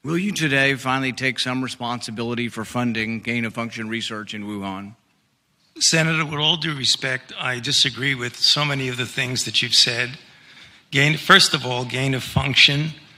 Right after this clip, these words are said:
Speaker 2: is a very nebulous term. We have spent, not us, but outside bodies, a considerable amount of effort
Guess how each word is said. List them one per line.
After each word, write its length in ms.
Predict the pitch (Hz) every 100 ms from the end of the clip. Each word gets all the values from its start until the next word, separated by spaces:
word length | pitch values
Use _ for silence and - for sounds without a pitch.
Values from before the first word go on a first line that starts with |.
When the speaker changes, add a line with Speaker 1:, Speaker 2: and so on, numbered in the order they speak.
| - _ -
Speaker 2:
is 120 | 123
a 60 |
very 240 | 131 143 135
nebulous 680 | 127 135 135 135 135 127 -
term. 580 | - 135 139 151 170 - - - - - - -
We 160 | 147 170
have 140 | 160
spent, 680 | - - 156 156 170 - - -
not 320 | 139 143 190 - - - -
us, 480 | 151 143 - - -
but 160 | 139 147 139
outside 640 | 147 160 - 143 135 131
bodies, 680 | 123 123 123 135 - - -
a 80 | 127
considerable 760 | - 117 - 156 165 151 147 -
amount 460 | 131 131 135 123
of 200 | 131 123 175
effort 440 | 131 - 147 -